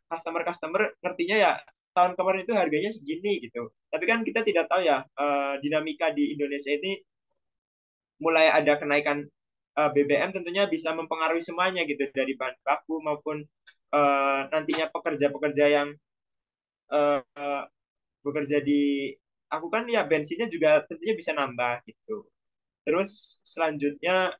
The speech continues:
oh ya, ini bahan juga sih, ter-, terkait dengan bahan juga di Purwokerto ini, eh, nggak lengkap gitu bahan bakunya. Kadang kan customer juga ada minta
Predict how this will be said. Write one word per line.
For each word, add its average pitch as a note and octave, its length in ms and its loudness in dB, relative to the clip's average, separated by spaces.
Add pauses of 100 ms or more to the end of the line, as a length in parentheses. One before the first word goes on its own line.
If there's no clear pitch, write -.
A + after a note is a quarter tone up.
(180)
oh E3 80 4
ya, E3 320 4
ini F3 200 -4
bahan D3+ 440 0
juga D#3 240 -2
sih, D#3+ 160 -8 (240)
ter-, D#3 240 -4 (280)
terkait E3 360 2
dengan D3+ 240 2
bahan E3 320 0
juga D3 320 2 (280)
di D3 120 2
Purwokerto F3 480 0
ini, G#3+ 320 -2 (480)
eh, E3 580 4 (140)
nggak D#3+ 200 2
lengkap G3+ 260 2 (100)
gitu D#3 160 -6
bahan D3 220 -2 (300)
bakunya. C#3+ 520 0 (280)
Kadang E3+ 400 0
kan - 80 -6
customer A3 360 0
juga D#3+ 240 2
ada D3 160 4 (280)
minta E3 520 0